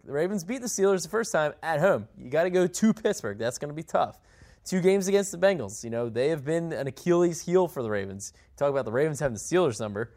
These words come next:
Bengals have had the Ravens number. So when I look at it on paper, I'd still say the Ravens have a tougher chance than the Steelers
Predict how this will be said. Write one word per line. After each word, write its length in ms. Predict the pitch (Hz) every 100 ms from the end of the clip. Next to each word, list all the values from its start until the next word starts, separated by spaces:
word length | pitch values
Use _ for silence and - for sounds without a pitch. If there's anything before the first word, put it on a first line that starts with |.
| _ _
Bengals 220 | 160 196
have 80 | 170
had 140 | 180 170
the 40 |
Ravens 320 | 143 175 147
number. 220 | 110 95 - _ - _
So 360 | - 202 180 - -
when 200 | - 165
I 100 | 180
look 220 | 165 220 226
at 120 | 196
it 80 | 185
on 120 | 165
paper, 280 | 202 175 156
I'd 120 | 151
still 300 | - 220 214
say 260 | - 190
the 120 | 170 151
Ravens 320 | 160 156 -
have 340 | 151 143 139 _ _ _ _ _ _ _ -
a 120 | 131 110 - _ -
tougher 320 | - 220 220
chance 360 | 190 190 175 -
than 80 | 135
the 60 |
Steelers 600 | 113 - 240 160 131 127